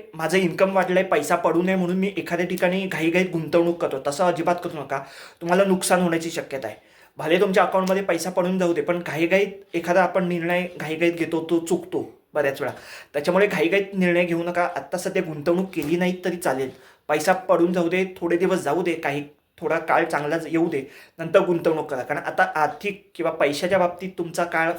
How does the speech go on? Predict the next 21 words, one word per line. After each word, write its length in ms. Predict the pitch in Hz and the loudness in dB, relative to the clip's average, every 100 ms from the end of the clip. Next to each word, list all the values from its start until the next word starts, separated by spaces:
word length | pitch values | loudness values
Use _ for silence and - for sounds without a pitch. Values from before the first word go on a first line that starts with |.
| - | -2
फारसा 280 | 147 - | -2 -2
चांगला 280 | 165 143 131 | -6 -6 -6
नाही 200 | 135 113 | -8 -12
आहे. 80 | 104 - - - - - _ - | -16 -20 -20 -20 -20 -20 _ -6
एकूण 420 | 160 208 226 233 | -2 2 2 2
दुसऱ्या 240 | 190 180 208 | 0 4 6
बाजूला 340 | 214 226 240 233 190 | 6 2 0 0 0
लग्नाचे 420 | 165 175 202 226 | 2 2 0 2
योग 200 | 214 202 | 2 4
आहेत, 100 | 208 | 0
संततीचे 520 | 180 165 185 175 175 | 0 0 0 0 -2
योग 180 | 156 143 | 0 0
आहेत, 100 | 135 | -4
बऱ्याच 280 | - 156 180 | 0 2 4
जणांची 360 | 185 185 185 175 | 2 0 0 0
लग्न 220 | 170 165 | 0 2
जुळून 260 | 165 165 | 4 4
आले 140 | 165 160 | 2 -2
आहेत, 120 | 165 | -2
संतती 380 | 151 143 160 170 | -4 -2 -2 0
बाबतीत 380 | 165 156 - | -2 -4 -6